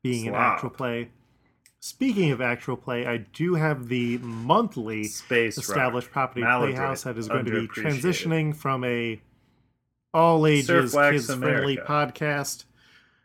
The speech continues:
Speaker 1: to, uh,
Speaker 2: Suzanne,
Speaker 1: potentially something
Speaker 2: the
Speaker 1: that's
Speaker 2: best
Speaker 1: gonna be
Speaker 2: Weezer
Speaker 1: dealing
Speaker 2: song.
Speaker 1: with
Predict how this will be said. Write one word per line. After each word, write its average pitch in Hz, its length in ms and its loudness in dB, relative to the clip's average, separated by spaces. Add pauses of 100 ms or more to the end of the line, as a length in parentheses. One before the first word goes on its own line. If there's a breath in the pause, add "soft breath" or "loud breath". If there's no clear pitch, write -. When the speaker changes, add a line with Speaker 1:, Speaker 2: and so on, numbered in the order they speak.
(260 soft breath)
Speaker 1:
to, 120 800 0
uh, 135 1000 -2
Speaker 2:
Suzanne, - 340 2
Speaker 1:
potentially 165 300 2
something 262 360 0
Speaker 2:
the 233 80 2
Speaker 1:
that's 135 220 8
Speaker 2:
best 233 100 -2
Speaker 1:
gonna 233 100 0
be 104 80 2
Speaker 2:
Weezer 101 40 -2
Speaker 1:
dealing 196 360 2
Speaker 2:
song. 165 60 0
Speaker 1:
with 165 260 2